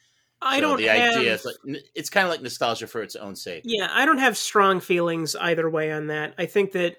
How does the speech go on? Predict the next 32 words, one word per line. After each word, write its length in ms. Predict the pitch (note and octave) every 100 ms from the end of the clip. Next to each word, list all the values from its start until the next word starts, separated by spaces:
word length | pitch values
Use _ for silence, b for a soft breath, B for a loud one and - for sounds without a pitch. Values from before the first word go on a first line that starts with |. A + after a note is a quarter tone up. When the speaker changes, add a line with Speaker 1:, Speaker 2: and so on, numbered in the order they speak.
| -
Speaker 1:
uh, 220 | E3+ D#3+
fan 300 | - G3+ A3
service, 460 | G3+ G3 F#3+ F3 F#3+
when 220 | F3+ E3+
done 260 | E3+ E3+ E3
well, 320 | D#3+ D#3+ D#3+
can 220 | - D#3+
be 140 | D#3
very 280 | D3+ D#3 D#3
satisfying. 840 | C3+ E3 D3+ C#3+ - D#3 C#3+ C#3+ C#3+ _ _ _ _ _ _
And 140 | F3 E3
I 80 |
think 360 | D#3+ - F#3+ -
that 300 | F3+ E3 D#3+ _ _ _ E3+
just 340 | F3 C4+ -
the 80 | G#3+
fact 360 | G3+ G#3 G3 -
that 160 | F#3
you 160 | F#3 G3
have 400 | F#3 F#3+ F#3 E3+
these 320 | F3 E3+ -
three 720 | - F3+ F#3 F3+ F3 E3+ - -
versions 520 | E3 F3+ E3+ F#3 E3
of 100 | E3
this 180 | D#3+ -
character 460 | - E3 D#3 E3 F3
on 240 | E3 E3
screen 320 | - F#3+ E3+
at 80 | D#3
the 60 | D#3
same 300 | - E3 D3+
time, 440 | E3 D#3+ D#3 D3+